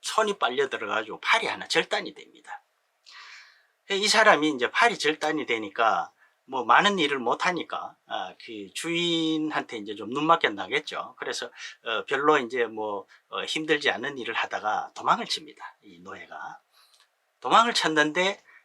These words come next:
이 사람이 그 어떤 마법사가, 마법사 같은 사람이 <laughs> 되는 거죠. 그래서 그 아이티의, 에, 토착 종교라고 하면은 그 부두교라는 거 들어보셨죠? 어, 부두.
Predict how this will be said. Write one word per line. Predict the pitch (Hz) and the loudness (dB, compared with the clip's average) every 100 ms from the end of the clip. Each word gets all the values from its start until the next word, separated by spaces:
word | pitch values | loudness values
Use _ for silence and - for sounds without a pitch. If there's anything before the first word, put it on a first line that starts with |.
| _ | _
이 | 214 | 0
사람이 | 208 - 226 208 175 170 202 220 - _ _ _ - | 2 6 6 6 4 2 -2 -4 -12 _ _ _ -12
그 | 120 113 104 95 160 | -8 -6 -6 -6 -6
어떤 | - 123 110 98 _ - - - | -4 -4 -4 -12 _ -20 -20 4
마법사가, | 131 175 240 - - 110 87 - _ _ _ | 6 10 8 6 2 0 -6 -10 _ _ _
마법사 | 135 180 262 254 208 | 6 8 6 6 2
같은 | 123 - - | 2 -2 -2
사람이 | - - | -2 0
<laughs> | - - | -4 -4
되는 | 120 98 90 | -6 -8 -14
거죠. | 87 - - - - - - | -12 -12 -12 -8 -6 -6 -8
그래서 | - 196 170 123 | 2 4 6 2
그 | 117 110 | -4 2
아이티의, | 147 233 - - 240 143 127 123 113 107 - _ 117 | 4 4 2 -10 -8 -4 0 2 0 -2 -12 _ -6
에, | 98 92 87 85 - | -4 -4 -8 -12 -12
토착 | - - 220 220 | -4 0 0 0
종교라고 | - 120 110 110 95 92 90 - | -2 -4 -2 -2 -2 -6 -8 -10
하면은 | 95 85 78 _ _ _ _ _ _ | -12 -14 _ _ _ _ _ _ _
그 | _ _ | _ _
부두교라는 | - 190 254 311 294 156 90 82 85 - 87 | -10 -6 -2 -2 4 4 4 -2 -4 -4 -6
거 | - | -16
들어보셨죠? | - 90 - - - - - _ | -16 -16 -12 -14 -12 -16 -16 _
어, | 98 - - | -18 -18 -16
부두. | - 131 120 117 113 98 | -12 -10 -8 -10 -10 -12